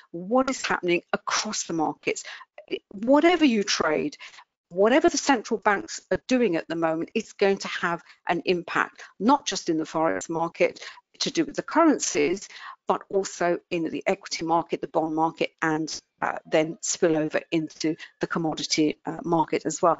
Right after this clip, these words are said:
And essentially, in case you don't know, central banks have set themselves what they call this two percent target for inflation. And it's just an arbitrary number that they sort of plucked in there.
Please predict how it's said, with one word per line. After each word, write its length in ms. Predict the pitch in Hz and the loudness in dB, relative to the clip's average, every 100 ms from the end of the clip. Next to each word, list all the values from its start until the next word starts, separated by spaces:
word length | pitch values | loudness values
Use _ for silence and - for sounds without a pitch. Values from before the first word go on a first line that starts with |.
| - - | -2 -4
And 140 | - 269 | 0 2
essentially, 680 | 285 440 427 - 254 - - _ _ _ _ - | 4 6 6 4 2 2 0 _ _ _ _ -4
in 140 | 220 | -2
case 300 | - 330 330 | 4 4 6
you 80 | 285 | 4
don't 260 | 214 180 | 4 2
know, 300 | 165 156 147 160 - - - _ _ | -2 -4 -4 -4 -10 -20 -20 _ _
central 380 | - 427 480 403 | 4 4 6 6
banks 320 | - 453 - | 6 4 2
have 80 | 220 | 0
set 280 | - 269 - | 2 0 0
themselves 520 | 202 185 185 170 175 | -6 -2 0 0 0
what 120 | 208 | -4
they 80 | 220 | -4
call 160 | - 202 | -4 -4
this 200 | 208 - | -4 0
two 360 | - - 233 | -2 2 0
percent 560 | 220 196 - 185 170 - - | 0 -6 -4 -2 -2 -8 -8
target 640 | - 202 185 180 - - _ - - | -4 -2 -2 -2 -4 -4 _ -20 -18
for 320 | - - 185 - | -14 0 2 2
inflation. 680 | 175 175 190 175 160 160 - | -4 -2 0 0 2 -2 0
And 120 | 240 269 | 0 0
it's 240 | 262 - | -2 -12
just 300 | _ 349 - | _ -4 -2
an 140 | 269 - _ | -6 -6 _
arbitrary 600 | 269 285 311 262 - 226 | 2 2 2 -2 -2 0
number 380 | 190 170 147 - | 0 -4 -8 -8
that 160 | - | -4
they 160 | - 180 | -2 0
sort 200 | - 196 | -2 -6
of 120 | 180 | -6
plucked 380 | - - - - | -10 -10 -10 0
in 100 | 190 | 0
there. 220 | 180 156 | 2 -2